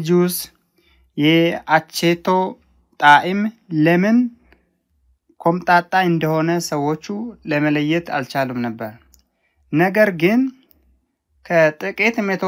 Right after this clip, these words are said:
ዓመታት ወዲህ ሰዎች እነዚህ ነገሮች ለምን ኮምጣጣ እንደሆኑ ለመለየት ችለዋል።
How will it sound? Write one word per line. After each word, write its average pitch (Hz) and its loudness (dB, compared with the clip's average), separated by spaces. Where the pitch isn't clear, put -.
ዓመታት 156 0
ወዲህ 147 -4
ሰዎች 160 -2
እነዚህ 208 2
ነገሮች 196 0
ለምን 175 4
ኮምጣጣ 165 -4
እንደሆኑ 147 -4
ለመለየት 139 -4
ችለዋል። 110 -4